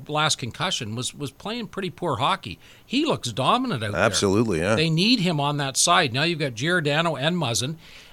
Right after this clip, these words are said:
Speaker 1: Uh, sat Liljegren last night, so they actually are sitting guys. I wouldn't sit Liljegren too often. He's a good hockey player. So
Speaker 2: Very
Speaker 1: they're
Speaker 2: good, yeah.
Speaker 1: So Keefe has the luxury of trying different line combinations. Now, the thing I don't like, I we, we're both Jason Spezza guys.
Speaker 2: Mm-hmm.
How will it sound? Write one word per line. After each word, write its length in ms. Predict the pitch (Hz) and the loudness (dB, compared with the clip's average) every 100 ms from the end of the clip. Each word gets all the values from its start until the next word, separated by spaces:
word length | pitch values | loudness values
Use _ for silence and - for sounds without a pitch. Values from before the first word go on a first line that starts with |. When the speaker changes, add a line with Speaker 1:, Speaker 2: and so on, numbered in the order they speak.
| - - | -20 -6
Speaker 1:
Uh, 280 | 131 131 | -2 0
sat 320 | 123 185 175 156 | 2 4 4 4
Liljegren 400 | 151 196 170 123 | 2 2 2 0
last 320 | 120 120 - | 0 -2 -2
night, 140 | 143 | 0
so 120 | 147 | 0
they 120 | 139 147 | 2 4
actually 440 | 202 214 185 151 | 4 2 -2 0
are 120 | 131 | 0
sitting 400 | - 175 190 156 | 2 2 0 -2
guys. 320 | 127 127 123 | 0 0 0
I 160 | 127 170 | 2 0
wouldn't 260 | 185 151 120 | 0 -2 -2
sit 200 | 147 127 | -2 -2
Liljegren 420 | 131 185 143 107 | -4 -2 -4 -4
too 180 | 127 107 | -4 -4
often. 280 | 107 - 147 | -4 -4 -6
He's 100 | 110 | -4
a 60 | |
good 140 | 147 107 | -4 0
hockey 300 | 160 185 233 | 0 0 -6
player. 280 | 120 104 | -6 -6
So 140 | - 101 | 2 4
Speaker 2:
Very 100 | 101 | 4
Speaker 1:
they're 80 | 78 | 2
Speaker 2:
good, 160 | 73 | 0
yeah. 180 | 87 92 - - - | -2 -4 -6 -20 -8
Speaker 1:
So 180 | - 156 | -4 -4
Keefe 320 | - 262 269 | 0 0 2
has 200 | 220 160 | 2 2
the 80 | 170 | 2
luxury 480 | 165 165 - 165 151 | 2 0 -2 -2 -2
of 120 | - | -2
trying 360 | - 160 156 135 | 0 2 2 0
different 320 | 160 175 135 | -4 -4 -4
line 260 | 139 156 | -2 -2
combinations. 840 | 151 139 120 110 104 - 120 135 - - - - - - - - | -2 -4 -4 -6 -6 -6 -4 -4 -4 -10 -20 -20 -20 -18 -12 -4
Now, 120 | 175 | -2
the 100 | 165 | -2
thing 240 | - 240 | -2 2
I 80 | 214 | 2
don't 220 | 180 170 | 2 0
like, 240 | 143 147 147 | -2 -2 -2
I 140 | 156 | -4
we, 200 | 147 214 | -4 -6
we're 220 | 185 226 | -2 0
both 280 | 196 180 160 | 2 0 0
Jason 300 | - 147 - | 0 0 0
Spezza 400 | 107 - 139 - | -2 -2 -2 -2
guys. 380 | 123 127 139 135 | -2 0 0 0
Speaker 2:
Mm-hmm. 280 | - 131 | 4 6